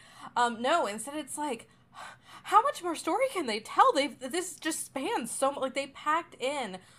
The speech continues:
so much to this movie." And I think it was only, like, an hour and thirty-six minutes, something close to that. So it's not a long movie either,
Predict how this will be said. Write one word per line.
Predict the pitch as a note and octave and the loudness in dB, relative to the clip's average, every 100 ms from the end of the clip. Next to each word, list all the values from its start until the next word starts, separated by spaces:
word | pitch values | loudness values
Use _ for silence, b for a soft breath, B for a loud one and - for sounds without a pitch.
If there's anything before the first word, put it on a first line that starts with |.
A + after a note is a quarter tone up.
| b | b
so | - - D4+ E4+ | -6 0 2 2
much | C#4+ D4 - | 0 -2 -6
to | - A#3 | -12 -8
this | A#3 - | -6 -6
movie." | A3+ C4+ D#4+ G#3+ D#3 D#3+ B B B - | -6 -4 -4 -6 -10 -12 B B B -2
And | C4 C4 B3 - - | -2 -2 -6 -12 -12
I | C4 | -10
think | E4 F#4 | -10 -6
it | A#4+ | -4
was | G4 - - | -4 -6 -14
only, | B3 D#4 F4+ | -10 -8 -8
like, | E4 | -6
an | C#4 - - | -6 -8 -12
hour | A3+ C4 E4 | -6 -4 -2
and | E4+ B3 | -4 -4
thirty-six | A#3+ C4+ D4+ - D4+ - | -2 -2 -4 -8 -10 -8
minutes, | B3 D#4 F4+ - - _ _ _ _ - | -4 -4 -6 -12 -20 _ _ _ _ -8
something | - D4 E4 D4+ | -4 -2 -4 -8
close | - C4 C#4 | -2 -2 -2
to | - D#4+ | -4 -2
that. | A#3 A3 D4 E4+ B B | 4 4 4 0 B B
So | - - F#4 | -6 -2 0
it's | E4+ E4 | -2 -6
not | C4+ C#4+ G4+ - | -4 2 2 2
a | A3 | 0
long | G#3+ G#3+ C4+ C#4+ A3 | 2 6 6 4 -2
movie | G3 A#3+ G3+ D#3+ | -6 -8 -10 -10
either, | G3+ G3+ A3 D#3+ | -8 -6 -6 -8